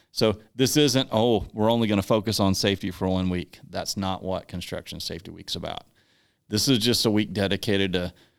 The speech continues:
talking about topics that we normally don't talk about at our week, at our weekly meetings. Now it's gonna be daily meetings.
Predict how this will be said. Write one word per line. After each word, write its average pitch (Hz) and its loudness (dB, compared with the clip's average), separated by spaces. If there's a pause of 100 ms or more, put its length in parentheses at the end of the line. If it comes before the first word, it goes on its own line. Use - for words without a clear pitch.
(460)
talking 131 2
about 113 0
topics 120 -2
that - -4
we 98 0
normally 131 2
don't 131 2
talk 123 0
about 117 2
at 107 -2
our 104 2
week, 107 -2
at 101 2
our 98 2 (200)
weekly 117 2
meetings. 104 4 (380)
Now 98 0
it's 107 0
gonna 107 4
be 131 6
daily 98 4
meetings. 95 0